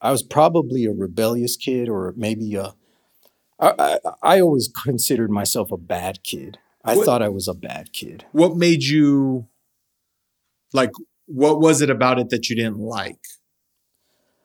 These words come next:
Speaker 1: I think I was, um, back then I, I couldn't have told you.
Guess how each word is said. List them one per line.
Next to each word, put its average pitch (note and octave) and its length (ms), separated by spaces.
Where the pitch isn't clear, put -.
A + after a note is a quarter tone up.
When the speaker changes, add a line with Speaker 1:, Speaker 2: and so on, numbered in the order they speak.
Speaker 1:
I C3+ 140
think - 680
I B2+ 120
was, B2 420
um, F#2 520
back E3+ 300
then E3+ 200
I, A#2 240
I A2 100
couldn't A2+ 320
have G2 140
told F#2 300
you. E2+ 180